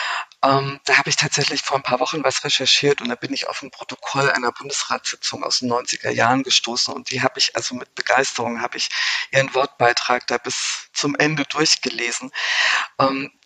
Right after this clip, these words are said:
die, die Frau hatte einfach Herz, die war mutig und die war echt kämpferisch. Ähm, und das ist so irgendwie so eine Kategorie von Menschen, die mir echt imponiert. Ähm, also so Menschen,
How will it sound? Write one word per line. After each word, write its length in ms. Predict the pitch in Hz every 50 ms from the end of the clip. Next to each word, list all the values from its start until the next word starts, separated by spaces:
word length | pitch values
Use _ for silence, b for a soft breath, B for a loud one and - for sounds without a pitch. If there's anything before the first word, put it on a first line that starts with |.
| _ - -
die, 220 | 147 143 139 -
die 120 | - - -
Frau 300 | - - 127 131 139 139
hatte 280 | 139 - - 147 -
einfach 440 | - - - - 131 - - - - -
Herz, 540 | - - 135 123 123 135 - - - - -
die 140 | - 139 -
war 120 | 131 127
mutig 400 | 131 131 135 - - - - -
und 140 | 139 131 -
die 100 | 131 -
war 160 | 135 - -
echt 280 | 127 - - _ - -
kämpferisch. 680 | - 143 139 143 - - 113 - 117 120 - - - B B B B B B B B B B B B B B B -
Ähm, 420 | 127 139 139 139 135 135 139 143 - _ _ - - -
und 500 | - 131 135 135 131 131 131 - - - - - _ - - -
das 200 | - 127 - -
ist 160 | 170 151 -
so 160 | - 156 151 - - _ - -
irgendwie 420 | 139 143 143 147 143 - - 151
so 140 | 143 - 151
eine 140 | 147 143 135
Kategorie 540 | - 147 143 147 143 - 143 - - 143
von 220 | 143 - 151 139 135
Menschen, 400 | 127 127 127 127 - - 135 127
die 140 | - 135 135
mir 340 | 135 131 127 127 123 - - - _ -
echt 280 | - 135 - - -
imponiert. 720 | - 135 135 - - 135 131 127 127 120 113 110 110 - - - - - - _ _ _ _ _ _ _ _ - - _ -
Ähm, 480 | 120 123 123 120 120 120 123 123 127 - _ _ _ -
also 200 | 131 131 135 135
so 140 | - 135
Menschen, 300 | 139 135 123 123 - -